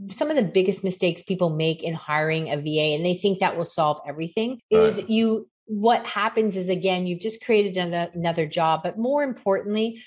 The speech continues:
Speaker 1: you're not clear what that person's gonna do. Sometimes people will say, "Hmm, I should have a social media person." Well, which, what do you want them to do? And I'm all about having a lean team, but do you want them to do graphics? Are you asking them to write? Are you asking them to know the back end stuff?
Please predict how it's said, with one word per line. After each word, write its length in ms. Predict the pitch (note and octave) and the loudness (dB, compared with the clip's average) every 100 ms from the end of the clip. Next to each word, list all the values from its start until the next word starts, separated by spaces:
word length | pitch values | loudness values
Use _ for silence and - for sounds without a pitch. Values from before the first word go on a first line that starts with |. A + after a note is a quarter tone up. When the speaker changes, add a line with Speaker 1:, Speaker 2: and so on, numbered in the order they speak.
| - | -8
Speaker 1:
you're 100 | - | 0
not 300 | B3+ D4 D4 | 2 2 -2
clear 340 | - A3+ G#3+ G3 | -2 2 4 4
what 160 | F3+ | 2
that 180 | F3 E3 | 0 -2
person's 400 | - E3+ - D#3 | -2 -6 -6 -8
gonna 200 | F3 D#3 | -6 -6
do. 140 | D3+ D3 | -4 -4
Sometimes 400 | A3 A3 A#3 G#3+ | 0 0 0 0
people 280 | G#3+ - F3+ | -2 0 0
will 100 | F3 | 2
say, 380 | F3+ E3+ D#3+ - _ C#4 | 2 2 2 -4 _ -8
"Hmm, 380 | D#4+ C#4 A3+ - | -2 2 2 0
I 140 | - A3+ | -2 -2
should 100 | - | 0
have 120 | A#3 | 0
a 20 | |
social 340 | G#3 G#3+ F#3 F3+ | 2 0 0 -2
media 280 | F3 F3 E3+ | 0 -2 -4
person." 360 | D3 C#3 E3 | -8 -8 -2
Well, 220 | G3 B3 - | 0 0 0
which, 460 | A#3 C#4+ - - - | -2 -2 -4 -10 -8
what 380 | A3 A3 A3+ A#3+ | -6 -2 2 2
do 40 | |
you 80 | A#3 | 4
want 220 | G#3+ G3+ | 2 0
them 100 | F#3+ | -2
to 100 | F3+ | -4
do? 140 | F3+ D#3+ | -2 -2
And 80 | E3+ | -2
I'm 160 | A#3 | 0
all 160 | B3 B3 | 2 2
about 180 | G#3 G3+ | 2 2
having 260 | G3 F#3 E3 | 0 -2 -2
a 40 | |
lean 260 | E3+ E3+ D#3+ | -2 -4 -4
team, 300 | - G3 D3 | -2 -2 0
but 160 | D3 | -4
do 80 | D#3 | -6
you 20 | |
want 140 | D#3 D3+ | -8 -6
them 120 | D3 | -8
to 100 | D3 | -8
do 40 | |
graphics? 520 | F#3+ G3+ A#3 A#3 A3 | -2 0 0 -4 -4
Are 40 | D#3+ | -4
you 100 | D3 | -2
asking 340 | D3 - D#3 | -4 -6 -8
them 120 | D3+ D3 | -8 -4
to 120 | E3 | -2
write? 320 | G#3+ A#3+ A3+ | 0 2 4
Are 40 | |
you 80 | F3+ | 4
asking 320 | E3 D#3+ D#3+ | 2 -2 -10
them 60 | D3+ | -6
to 60 | D#3 | -4
know 80 | |
the 80 | D3+ | -4
back 280 | D3 E3+ E3+ | -2 -2 -2
end 200 | A3 B3 | -2 -2
stuff? 260 | A#3 B3 B3 | -2 -2 -2